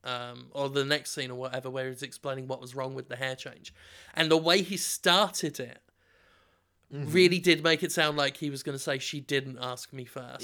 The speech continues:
Speaker 2: Yeah. Yeah.
Speaker 1: And
Speaker 2: He
Speaker 1: it does seem like his real fear of impulsiveness and everything stems from the fact that he's worried he won't be able to control exactly how she looks and behaves.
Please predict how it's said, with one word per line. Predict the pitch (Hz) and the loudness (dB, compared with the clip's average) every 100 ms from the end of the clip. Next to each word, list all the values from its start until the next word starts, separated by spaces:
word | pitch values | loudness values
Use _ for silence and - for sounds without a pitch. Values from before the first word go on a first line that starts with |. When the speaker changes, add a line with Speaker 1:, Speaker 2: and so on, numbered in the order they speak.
| 120 | 2
Speaker 2:
Yeah. | 135 135 123 - _ _ _ _ _ _ - | 6 8 6 2 _ _ _ _ _ _ -10
Yeah. | 113 117 104 _ _ _ _ _ _ _ - - | -4 -2 -2 _ _ _ _ _ _ _ -20 -2
Speaker 1:
And | - 160 | 4 4
Speaker 2:
He | |
Speaker 1:
it | 160 | 6
does | 196 196 | 6 6
seem | - 202 202 | 4 2 4
like | 190 165 151 | 4 4 2
his | 185 160 151 | 0 0 0
real | 175 196 180 | 0 2 0
fear | 190 175 160 | 0 0 0
of | 156 | -2
impulsiveness | 151 151 156 151 156 139 135 131 | -4 -2 -2 -2 -8 -6 -6 -6
and | 135 | -8
everything | 131 131 147 131 | -8 -8 -8 -8
stems | - 139 131 - | -6 -4 -6 -10
from | 139 | -12
the | 131 | -8
fact | - 135 - | -6 -6 -2
that | 131 123 - - - _ _ | -2 -4 -10 -20 -20 _ _
he's | 165 135 | -4 -2
worried | 143 151 156 160 | 2 4 4 -2
he | 165 | -2
won't | 147 143 | -2 0
be | 143 | -4
able | 139 | -4
to | - | -8
control | - 139 - 143 139 | -8 -8 -2 0 0
exactly | 131 127 139 131 135 | -4 -4 -4 -4 -8
how | 131 135 | -6 -6
she | - 143 | -6 -8
looks | 135 - - | -10 -10 -10
and | 135 | -8
behaves. | 131 131 127 135 - - | -4 -4 -4 -10 -16 -18